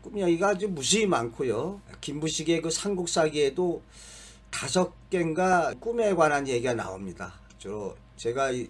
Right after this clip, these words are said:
여기서 말하는 꿈은 예지적인 꿈의 세계입니다.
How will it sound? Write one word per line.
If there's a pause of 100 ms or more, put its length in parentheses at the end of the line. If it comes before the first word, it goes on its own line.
여기서
말하는
꿈은
예지적인
꿈의
세계입니다.